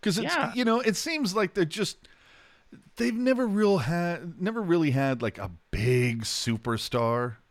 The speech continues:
Speaker 1: You know what I mean? For,
Speaker 2: Dude,
Speaker 1: for
Speaker 2: their, <clears throat> their last superstar was Marian Gaborik.
Speaker 1: Uh, my point exactly.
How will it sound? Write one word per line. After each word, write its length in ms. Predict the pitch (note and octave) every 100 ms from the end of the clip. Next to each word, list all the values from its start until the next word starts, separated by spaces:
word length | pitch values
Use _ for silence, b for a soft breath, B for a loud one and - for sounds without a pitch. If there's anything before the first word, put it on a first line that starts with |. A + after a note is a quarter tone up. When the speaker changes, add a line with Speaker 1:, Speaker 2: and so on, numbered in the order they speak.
| _ _ -
Speaker 1:
You 100 | D3
know 100 | C#3+
what 100 | C3+
I 80 |
mean? 400 | C3+ C3+ C3+ C3+ - _ _ _ _ _ _
For, 220 | - C3 C3+
Speaker 2:
Dude, 200 | E3+ D3+
Speaker 1:
for 180 | D#3+ - -
Speaker 2:
their, 100 | D#4
<clears throat> 280 | D4 B3 C#3+
their 180 | D#3
last 380 | D3 D#3+ G3 -
superstar 460 | D3+ F#3 F3+ G3 F#3+
was 200 | D3 C3+
Marian 640 | C3 C3 C#3 C3+ C3 B2+
Gaborik. 480 | B2+ A#2+ A#2+ - - - _ -
Speaker 1:
Uh, 120 | D#2+ - - _ _
my 240 | C3 B2 A#2+
point 260 | A2+ A2+
exactly. 520 | F#2 F2 D2+ - -